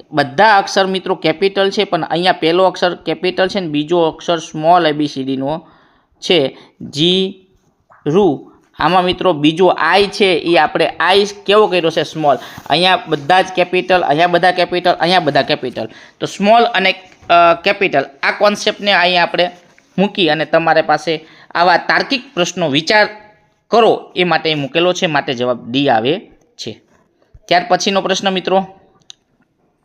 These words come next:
આયુર્વેદ, અથર્વવેદ, ઋગ્વેદ અને સામવેદ.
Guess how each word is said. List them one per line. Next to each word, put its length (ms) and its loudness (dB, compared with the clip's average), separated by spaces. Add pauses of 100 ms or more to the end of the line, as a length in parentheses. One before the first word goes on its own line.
(840)
આયુર્વેદ, 600 2 (720)
અથર્વવેદ, 600 2
ઋગ્વેદ 500 0
અને 160 0
સામવેદ. 480 -2